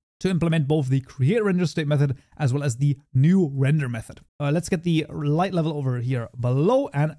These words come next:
per usual, of course, the code is all gonna be available to you in the description below, so no worries there at all. The old render method, we're just gonna co-, like, basically copy the entirety of the code from there and paste it into the new one and delete the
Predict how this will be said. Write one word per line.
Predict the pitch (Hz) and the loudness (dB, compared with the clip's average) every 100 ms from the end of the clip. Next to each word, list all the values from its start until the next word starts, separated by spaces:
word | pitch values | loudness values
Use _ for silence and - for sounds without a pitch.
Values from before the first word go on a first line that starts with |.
| _ | _
per | 156 | 0
usual, | 147 180 151 151 | 2 2 2 -2
of | - | 0
course, | 165 160 | 0 0
the | - 151 | 0 -2
code | 143 - 175 - _ | 0 0 0 -2 _
is | 202 | -2
all | 226 220 214 | 0 0 2
gonna | 190 | 0
be | 170 | 0
available | 151 151 156 151 | 0 0 0 -2
to | 147 | -2
you | 147 | -2
in | 156 | 0
the | 147 | 0
description | 131 - 147 135 | -2 -6 -4 -2
below, | 117 151 170 165 _ - | 0 0 0 -4 _ 0
so | |
no | 123 131 | 2 2
worries | 117 120 117 | 0 -4 -4
there | 117 110 - | -8 -10 -12
at | 107 - | -18 -4
all. | 139 160 165 - _ _ - | 2 2 2 -6 _ _ -2
The | 143 233 220 240 | 2 4 2 0
old | 254 311 | 0 2
render | 233 240 240 | 0 0 0
method, | 254 240 | 0 -2
we're | 214 | -2
just | 226 | -2
gonna | 226 220 - | -2 -2 -4
co-, | - 190 - - _ - | -6 -6 -8 -18 _ -6
like, | 165 143 | -2 0
basically | 214 208 175 | -2 -2 -4
copy | - 208 202 | -2 -2 0
the | 165 | 0
entirety | 160 - 247 311 - 214 | -2 0 0 0 -2 -4
of | 190 196 180 160 | 0 0 0 0
the | 165 160 156 151 _ _ | 2 2 0 -2 _ _
code | 247 311 226 | 0 0 0
from | 185 165 | -2 0
there | 170 175 - | 0 0 -2
and | 156 - | -4 -4
paste | - 208 190 | -6 -4 -4
it | 165 | -2
into | 151 | 0
the | 131 | 2
new | 135 254 | 4 4
one | 294 240 208 - | 2 0 -2 -2
and | 143 | 0
delete | 127 147 190 - | 2 0 -2 -4
the | 147 | -6